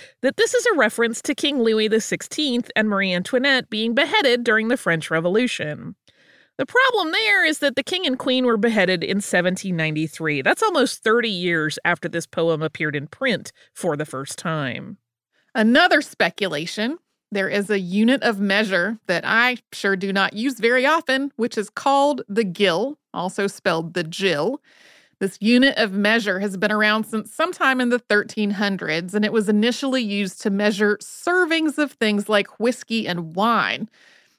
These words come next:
Speaker 2: It still exists, it's still typically used for liquids, and its exact volume has varied over the years. Currently, in the United States, it's equivalent to half a cup,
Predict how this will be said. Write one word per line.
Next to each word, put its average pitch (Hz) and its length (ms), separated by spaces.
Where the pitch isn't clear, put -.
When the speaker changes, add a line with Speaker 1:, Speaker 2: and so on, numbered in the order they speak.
Speaker 2:
It 285 160
still 440 260
exists, 226 800
it's 247 180
still 311 220
typically 269 480
used 214 320
for 214 140
liquids, 190 520
and 220 140
its 240 160
exact 254 500
volume 220 760
has 208 240
varied 190 360
over 185 240
the 175 120
years. 170 460
Currently, 190 760
in 208 120
the 196 80
United 202 460
States, 214 480
it's - 100
equivalent 214 520
to 214 40
half 240 300
a - 20
cup, - 320